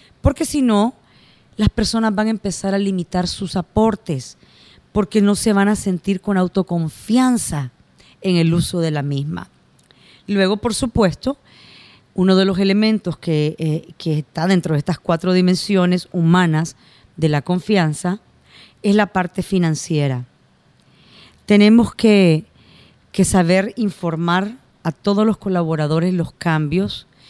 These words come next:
y el porqué de los mismos, y tenemos que tener mucha claridad en donde las opciones que tomemos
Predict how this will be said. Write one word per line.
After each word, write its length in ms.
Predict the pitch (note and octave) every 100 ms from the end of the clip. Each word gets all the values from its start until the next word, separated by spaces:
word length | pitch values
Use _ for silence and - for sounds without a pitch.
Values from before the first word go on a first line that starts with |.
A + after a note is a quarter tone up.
| - - -
y 160 | F#3+
el 120 | F#3 F3+
porqué 480 | E3 E3 - F#3+
de 100 | F#3+
los 160 | F#3 E3+
mismos, 640 | D#3+ D#3 C#3+ D3+ G3+ - _ _ _ _ _ -
y 80 | G#3
tenemos 360 | F#3+ F3+ G#3
que 120 | G#3 G3+
tener 260 | F3+ F3
mucha 500 | F#3+ F#3+ B3 C#4+ C#4
claridad 600 | - G3 D#3+ D3 E3 - - - _ _ _ - _ -
en 220 | G3 F#3+
donde 460 | F#3 F#3 E3+ E3+ -
las 160 | E3+
opciones 540 | E3 D3+ - G3+ A3+ A#3+
que 160 | -
tomemos 1000 | G#3 F#3 E3 E3 G#3 A#3+ E3+ C3 - -